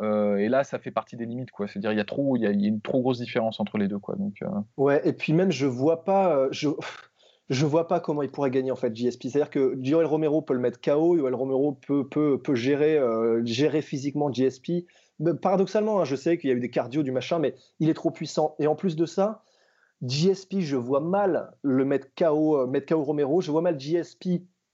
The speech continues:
Speaker 2: aller au sol et contrôler Romero au sol suffisamment pour lui mettre une soumission ou le, ou dominer en ground and pound. Tu peux pas contrôler Romero au sol. Donc, qu'est-ce qui lui reste ? Il pourrait tenter d'outstriker Romero debout.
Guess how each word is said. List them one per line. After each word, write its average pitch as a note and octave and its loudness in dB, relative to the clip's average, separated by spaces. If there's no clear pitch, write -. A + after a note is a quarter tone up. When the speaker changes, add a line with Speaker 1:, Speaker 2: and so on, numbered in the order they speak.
Speaker 2:
aller F#3+ 4
au F#3 4
sol F3+ 0
et E3 -2
contrôler G3 0
Romero D#3 -2
au D#3+ 0
sol D#3+ -2
suffisamment D3 -2
pour C#3+ -4
lui C3 0
mettre C3+ -2
une C#3+ -4
soumission D3 -2
ou F3 4
le, D3 2
ou C3+ 0
dominer D3+ 0
en C3+ 0
ground C3 2
and - -10
pound. D#3+ 0
Tu - -4
peux - -2
pas D#3 0
contrôler C3+ -2
Romero B2 0
au A#2+ 0
sol. D#3+ 0
Donc, D3+ -2
qu'est-ce - 0
qui - -6
lui F3 2
reste ? F#3+ -4
Il D#3+ -6
pourrait D#3+ 2
tenter E3 -2
d'outstriker E3+ 0
Romero D3+ 0
debout. D3 0